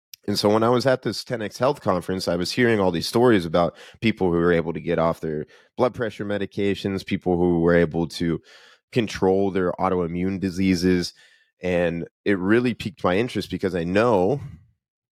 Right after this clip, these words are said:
personally from working in healthcare how big of a gap in the market that is. If this is something that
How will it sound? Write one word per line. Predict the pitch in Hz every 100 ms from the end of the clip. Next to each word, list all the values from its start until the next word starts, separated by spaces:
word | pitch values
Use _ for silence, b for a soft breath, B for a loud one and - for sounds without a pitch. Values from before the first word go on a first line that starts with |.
| -
personally | 120 117 - 98 101
from | - 92 82
working | 95 104 95
in | 87
healthcare | 85 107 117 98 87 82
how | 85 95
big | 85 95 90 -
of | 80
a |
gap | 78 90 90 -
in |
the | 80
market | 87 87 78 73
that | -
is. | 110 110 87
If | -
this | 117 -
is | 113
something | 123 110 98 92
that | 85